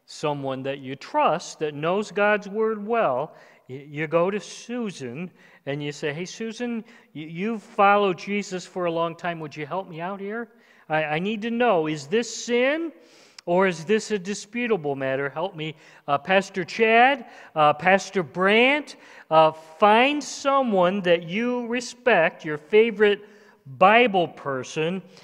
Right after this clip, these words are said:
and, and say, "Hey, I need some help. Is this a sin issue? Help me out."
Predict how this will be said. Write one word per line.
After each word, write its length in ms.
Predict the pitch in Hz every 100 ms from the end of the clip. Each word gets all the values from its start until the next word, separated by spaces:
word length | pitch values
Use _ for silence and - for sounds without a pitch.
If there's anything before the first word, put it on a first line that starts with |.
| - _ 151
and, 280 | 160 170 185
and 220 | 180 180
say, 280 | - 202 175
"Hey, 240 | 240 214
I 140 | 175
need 240 | 202 240 233
some 220 | - 262
help. 440 | 233 233 160 170 - - _ -
Is 220 | 156 160
this 260 | 247 285
a 60 | 262
sin 300 | - 254 254
issue? 380 | 262 - 277 285 _ _ _ _ _ _ _ _ _ _ _ _
Help 220 | 214 233
me 160 | 233
out." 360 | 226 160 113 -